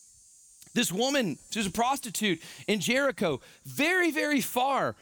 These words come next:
from Egypt, near the Jordan River. Rahab the prostitute knew of the God of the Hebrews. She had heard of the, this is a prostitute. She's not,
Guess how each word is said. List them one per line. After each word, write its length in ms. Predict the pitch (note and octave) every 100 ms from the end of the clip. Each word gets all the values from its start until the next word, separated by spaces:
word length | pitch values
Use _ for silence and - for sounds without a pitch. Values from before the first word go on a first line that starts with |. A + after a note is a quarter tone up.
| -
from 280 | - A3+ B3
Egypt, 380 | A#3+ C4 E3+ -
near 300 | G3+ C#4+ F4
the 100 | D#4+
Jordan 440 | E3+ B3+ C#4+ B3+ A3+
River. 400 | C4+ F3 F#2+ - _ _ _ _ _ _ -
Rahab 320 | C4+ E4+ D#4
the 80 | A#3+
prostitute 580 | C4+ D#4+ A3+ C#4 C4
knew 480 | G#3+ A#3+ E4 E4+ D4+ B3
of 120 | C4+
the 100 | C#4+
God 260 | A#3+ D4 D4+
of 80 | C#4
the 80 |
Hebrews. 840 | A3 C#4+ D#4+ C#4+ C4 D#3 G#2+ - - _ _ _ -
She 220 | - D4+
had 100 | D4+
heard 380 | D3+ C4 F4+ E4+
of 80 | C#4+
the, 80 |
this 200 | B3+ D4
is 80 | F4+
a 80 | A#3+
prostitute. 440 | D#4 D#4+ A3 G#3
She's 180 | D#3 G#3
not, 220 | B3+ C#4+